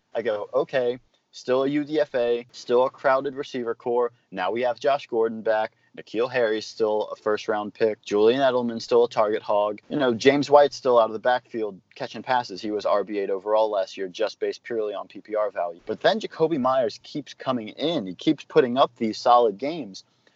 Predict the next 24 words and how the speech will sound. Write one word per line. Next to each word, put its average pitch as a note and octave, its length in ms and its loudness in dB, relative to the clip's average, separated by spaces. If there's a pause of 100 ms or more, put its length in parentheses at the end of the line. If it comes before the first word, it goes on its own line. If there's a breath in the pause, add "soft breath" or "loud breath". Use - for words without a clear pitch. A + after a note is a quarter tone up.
(120)
So C3+ 140 2
it's B2 140 -2
hard F3+ 280 0
for F#3 80 -6
me E3 120 -6
to D3 60 -6
continue C#3 680 -6 (220)
labeling A#2+ 500 2
him C#3+ 440 -6
as A#2 260 4
a A2+ 60 -6
sell, A#2+ 500 -2
but D3 200 2
I C#3+ 120 0
just, C#3+ 240 -12 (140)
I B2 100 0
can't D#3+ 580 -12 (140)
get B2 160 4
on A2+ 200 0
board A2+ 260 6
with G2+ 240 -12
buying G#2 360 -2
him B2 340 -12
because C3 640 2